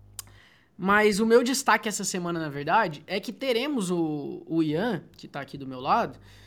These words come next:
é, como repórter num dos jogos desse fim de semana, né? Então,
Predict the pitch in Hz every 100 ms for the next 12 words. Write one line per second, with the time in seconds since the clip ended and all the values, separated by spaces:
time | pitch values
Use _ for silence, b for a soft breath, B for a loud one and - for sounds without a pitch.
0 | B B B _ 147 151 147 143 - 202
1 | 214 240 214 226 233 226 226 233 214 202
2 | 214 208 226 226 233 220 240 220 208 160
3 | 165 165 190 240